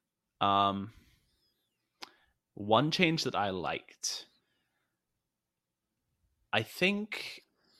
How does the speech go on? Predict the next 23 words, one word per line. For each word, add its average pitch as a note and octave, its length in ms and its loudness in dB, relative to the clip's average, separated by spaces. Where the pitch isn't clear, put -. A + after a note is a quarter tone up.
honestly, C#3 520 6
the, C#3 560 6
the B2 140 -4
cycling A#2+ 720 0
of G2+ 580 -2
cards - 680 -6
in G#2 200 -6
general, E2 500 -6
the B2+ 120 -2
two - 320 0
spots - 440 2
that A#2+ 80 -4
you A2+ 100 -4
pointed A2 300 -4
out F#2+ 140 0
on G#2 100 -2
the G#2+ 60 -4
board, G2+ 360 0
the F2 80 0
one G2+ 340 -2
that G#2 120 -4
lets G#2+ 300 -4
you G2 300 -4